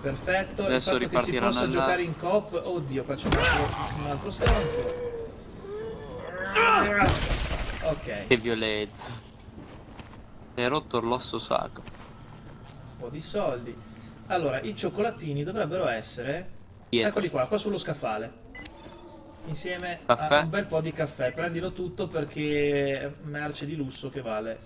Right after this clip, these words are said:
Speaker 1: un bel po' di soldi. Questo
Speaker 2: Casino,
Speaker 1: è
Speaker 2: sì, lo so.
Speaker 1: Adesso
Speaker 2: Aspetta che c'è da aprire il frigo.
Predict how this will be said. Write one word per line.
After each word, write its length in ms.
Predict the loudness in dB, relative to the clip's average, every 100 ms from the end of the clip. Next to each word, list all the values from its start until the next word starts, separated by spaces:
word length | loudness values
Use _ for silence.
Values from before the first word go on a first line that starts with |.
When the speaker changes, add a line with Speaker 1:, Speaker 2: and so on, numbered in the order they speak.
| -12
Speaker 1:
un 80 | -10
bel 140 | -8
po' 120 | -8 -10
di 80 | -10
soldi. 440 | -8 -10 -10 -12
Questo 260 | -6 -6 -4
Speaker 2:
Casino, 220 | -4 -4
Speaker 1:
è 40 | -6
Speaker 2:
sì, 220 | 0 2
lo 120 | 2
so. 140 | -4 -8
Speaker 1:
Adesso 1200 | -8 -12 -14 -18 -20 -20 -20 -18 -18 -18 -18 -2
Speaker 2:
Aspetta 400 | 4 6 6 4 -6
che 80 |
c'è 140 | -4 -2
da 80 | 0
aprire 240 | 2 2
il 60 | 2
frigo. 400 | 2 2 2